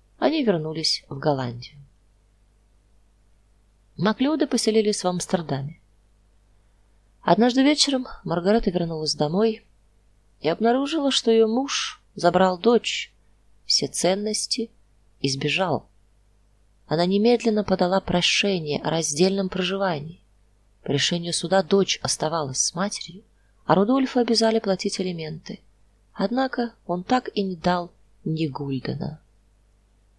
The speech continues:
Устав от безденежья, Маргарета вернула дочь мужу, а сама уехала в город своей мечты, Париж.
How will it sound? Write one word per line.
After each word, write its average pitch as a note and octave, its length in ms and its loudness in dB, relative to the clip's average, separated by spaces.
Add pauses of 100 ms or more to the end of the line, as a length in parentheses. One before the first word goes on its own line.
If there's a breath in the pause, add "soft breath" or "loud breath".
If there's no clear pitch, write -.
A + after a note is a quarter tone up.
(140)
Устав - 360 -2
от A#3 100 0
безденежья, B3 640 2
Маргарета E3 480 2
вернула D#3+ 560 0
дочь C3+ 320 -6
мужу, G#3+ 340 -6 (720)
а F#3+ 100 -4
сама C#4+ 300 2
уехала A#3+ 680 2
в - 140 -18
город C4 280 2
своей D#3+ 380 -2
мечты, - 560 -8 (540)
Париж. - 640 -10